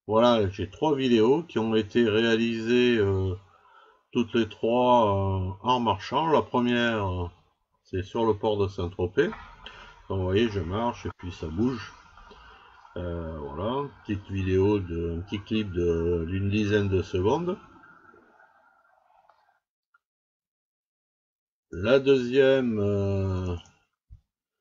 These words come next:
c'est au Mont-Saint-Michel. Euh, pareil, en bougeant, en marchant, pardon, ça bouge.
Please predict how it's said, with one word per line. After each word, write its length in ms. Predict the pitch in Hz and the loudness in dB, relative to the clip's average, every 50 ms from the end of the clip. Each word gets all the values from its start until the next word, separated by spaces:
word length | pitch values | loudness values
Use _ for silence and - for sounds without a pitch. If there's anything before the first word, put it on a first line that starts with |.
| _ _ _ _ _ _ _ _ _ _ | _ _ _ _ _ _ _ _ _ _
c'est 320 | - - - 135 123 - - | -20 0 2 2 2 4 0
au 100 | 113 110 | 0 0
Mont-Saint-Michel. 1000 | 113 110 110 104 101 - 104 101 98 95 95 - - 120 139 160 185 202 190 170 - - | 0 0 0 -2 0 0 0 2 2 0 -2 -2 -2 0 0 0 0 -2 -2 -4 -8 -10
Euh, 60 | 101 98 92 92 92 92 90 90 - - - _ _ _ _ _ _ | -10 -8 -8 -6 -6 -6 -6 -8 -10 -14 -20 _ _ _ _ _ _
pareil, 380 | - 85 78 82 87 92 101 107 | -8 -8 -6 -6 -4 0 0 0
en 80 | 101 | 0
bougeant, 360 | 98 90 90 85 82 98 104 113 | -2 -4 -4 -4 -4 -4 -6 -4
en 320 | 135 139 131 110 92 90 | -4 -6 -4 -4 -4 -4
marchant, 380 | 95 98 98 - - 113 123 135 | -4 -4 -6 -4 -4 -4 -4 -2
pardon, 420 | - 92 87 95 107 127 143 143 | -4 -6 -6 -4 -4 -6 -6 -6
ça 120 | - - 87 | -8 -8 -8
bouge. 340 | 87 98 104 107 123 - | -6 -6 -6 -6 -8 -12